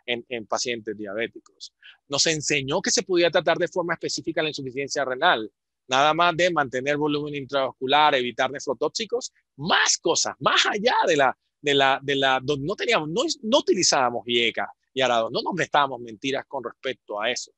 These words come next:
Sí, específicamente para proteger la función renal, nos enseñó que había muchas cosas que hacer solo con el riñón en pacientes que tenían di-, disminución de la depuración, aunque eso no está en guías, obviamente.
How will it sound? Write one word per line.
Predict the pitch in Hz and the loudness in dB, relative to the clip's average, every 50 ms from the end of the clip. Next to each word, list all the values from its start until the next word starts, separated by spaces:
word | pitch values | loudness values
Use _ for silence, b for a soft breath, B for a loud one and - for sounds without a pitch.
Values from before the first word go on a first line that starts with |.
| B B B B | B B B B
Sí, | - - 170 165 160 - | -6 -4 -2 -2 -2 -2
específicamente | 143 - - - 135 - - 165 - 226 196 190 175 170 160 143 123 104 117 113 | -4 -4 -2 -2 -2 0 0 0 -2 -2 0 0 0 0 -2 -6 -8 -8 -10 -12
para | 101 - 139 135 127 110 | -6 -4 -2 0 0 0
proteger | 117 123 113 104 110 - - 139 139 127 | -2 -6 -10 -10 -14 -8 -4 -2 -2 -2
la | 120 110 - _ | -2 -4 -8 _
función | _ _ _ - - - 135 127 117 | _ _ _ -10 -8 -6 -6 -8 -8
renal, | 107 107 107 127 143 127 104 B B B B B _ | -10 -10 -4 -2 -2 -2 -2 B B B B B _
nos | - - - | -12 -10 -10
enseñó | 117 - - 117 117 120 120 | -8 -8 -8 -6 -6 -6 -2
que | - 147 | 0 0
había | 139 123 131 135 | 0 0 -2 -2
muchas | 123 120 123 135 165 160 - - 185 175 - | -4 -6 -8 -8 -6 -4 -2 -2 -2 -2 -2
cosas | _ 170 147 - 151 139 | _ -6 -6 -6 -8 -8
que | - 143 | -10 -10
hacer | 131 - 135 131 123 - _ _ _ _ _ _ | -6 -4 -2 -2 -2 -4 _ _ _ _ _ _
solo | - - - - - - 185 196 220 254 254 | -10 -6 -2 -2 2 4 4 4 6 4 4
con | 214 233 208 | 4 2 0
el | 196 180 160 | 0 0 -2
riñón | 143 151 147 151 180 185 151 127 151 180 _ _ _ _ _ _ | -2 -4 -4 -4 -2 -2 -2 -4 -6 -12 _ _ _ _ _ _
en | - 139 139 | -8 -8 -4
pacientes | - - 139 - - 165 180 196 - 233 | -4 -2 -2 0 0 0 -2 -2 -4 -8
que | - - 180 | -8 -8 -8
tenían | 156 151 160 151 151 147 143 139 139 143 | -6 -6 -6 -8 -6 -6 -4 -4 -4 -4
di-, | 135 135 123 - _ | -6 -8 -10 -10 _
disminución | - 135 135 131 131 127 123 - - 147 147 | -12 -10 -8 -8 -6 -4 -4 -2 -2 -2 -2
de | 147 143 | -2 -2
la | 135 | 0
depuración, | 127 127 110 117 117 113 - - 208 254 254 156 | 0 0 -2 -4 -8 -6 -2 2 2 2 2 2
aunque | 117 101 - - | -2 -4 -8 -12
eso | - - | -16 -10
no | 127 131 | -8 -8
está | 131 - - 147 | -8 -4 -4 -4
en | 131 | -4
guías, | 135 151 143 127 - | -2 -2 -2 -2 -2
obviamente. | 135 123 113 113 110 110 120 113 107 - _ | -4 -6 -6 -8 -6 -6 -6 -6 -6 -8 _